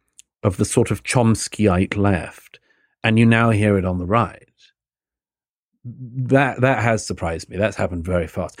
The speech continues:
Who are we to condemn Russia when we invaded Afghanistan? Again, I mean, I'm very happy to have the row about that, but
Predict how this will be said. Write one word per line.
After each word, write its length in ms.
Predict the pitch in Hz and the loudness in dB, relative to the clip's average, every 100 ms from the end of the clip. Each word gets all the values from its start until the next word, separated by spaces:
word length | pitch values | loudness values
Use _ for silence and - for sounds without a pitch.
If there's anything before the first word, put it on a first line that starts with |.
| - | -8
Who 220 | - 214 190 | 2 4 4
are 40 | |
we 240 | 165 185 143 | 2 2 0
to 100 | - | -4
condemn 420 | - 98 101 95 | -6 0 0 2
Russia 360 | 95 87 - 90 | 2 0 -4 0
when 240 | 104 107 | 0 2
we 200 | 127 120 | 2 4
invaded 440 | 110 104 113 104 | 2 2 2 2
Afghanistan? 920 | 104 95 - 110 104 - 90 85 - - _ _ _ _ _ _ _ _ _ _ _ _ _ _ _ _ _ 107 | -2 -2 -2 -2 -2 -6 -10 -10 -16 -20 _ _ _ _ _ _ _ _ _ _ _ _ _ _ _ _ _ -2
Again, 400 | 110 117 90 - | 2 2 0 -4
I 100 | 104 | -8
mean, 120 | 98 | -4
I'm 220 | 98 104 | -4 -2
very 160 | 110 117 | 2 2
happy 180 | 107 98 | 2 0
to 60 | |
have 100 | 92 | -2
the 80 | 92 | 0
row 180 | 104 117 | 0 0
about 200 | 90 87 | -2 -4
that, 140 | 90 | -6
but 100 | 90 | -6